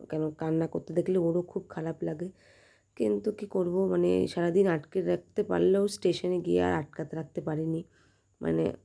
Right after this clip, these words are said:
অটোমেটিক চোখ দিয়ে জল বেরিয়ে চলে এসছে। তো এই যে রেডি, এখন ব্যাগ নিয়ে নিচে নামবে,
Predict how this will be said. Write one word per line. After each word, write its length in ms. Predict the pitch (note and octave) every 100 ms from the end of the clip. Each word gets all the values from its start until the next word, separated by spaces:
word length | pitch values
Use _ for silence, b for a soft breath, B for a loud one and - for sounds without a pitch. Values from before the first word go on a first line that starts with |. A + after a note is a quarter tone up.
| _ _ _ _
অটোমেটিক 520 | D#3+ E3 F3 F3 G3
চোখ 180 | - E3+
দিয়ে 260 | D#3 E3 F3+
জল 280 | C#3+ E3+ E3+
বেরিয়ে 360 | D#3+ E3 E3 F3
চলে 280 | E3+ E3
এসছে। 460 | E3 D#3+ - - F3 - b b b b _
তো 80 | G#3+
এই 140 | G#3
যে 140 | G3 G3+
রেডি, 520 | F3+ E3+ F#3 F#3+ F3
এখন 300 | D#3 F#3 F3
ব্যাগ 300 | E3 D#3+ D3
নিয়ে 220 | D#3 F3+
নিচে 300 | F3+ E3+ F3
নামবে, 460 | F3 E3+ E3+ E3+